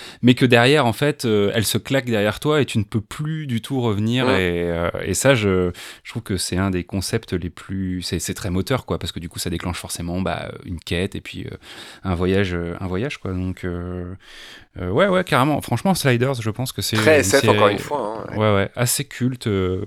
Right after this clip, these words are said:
Speaker 1: pas autant, peut-être pas reconnu autant, euh, que d'autres, euh, qui, qui ont fait date, mais qui a, a bien, euh, marqué, euh, une génération aussi, à mon avis.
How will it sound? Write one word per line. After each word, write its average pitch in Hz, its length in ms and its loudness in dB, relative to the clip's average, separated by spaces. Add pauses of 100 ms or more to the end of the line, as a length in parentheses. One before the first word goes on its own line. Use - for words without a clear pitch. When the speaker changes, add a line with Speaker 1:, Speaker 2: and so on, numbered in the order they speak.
(180)
Speaker 1:
pas 90 160 4
autant, 117 600 4
peut-être - 260 -16
pas 104 100 4
reconnu 135 480 4
autant, 131 500 2
euh, 90 60 2 (360)
que 113 120 -4
d'autres, 120 400 4
euh, 104 80 2
qui, - 420 -8
qui - 80 -4
ont 98 80 2
fait 107 140 0
date, 131 260 2
mais 95 320 2
qui 98 420 -2
a, 90 220 2
a 104 140 -2
bien, 127 340 0
euh, 120 140 0
marqué, 110 440 0
euh, 101 160 0
une 95 80 -2
génération 98 520 -2
aussi, 95 180 -6
à 90 60 -4
mon 90 100 -4
avis. 87 300 -10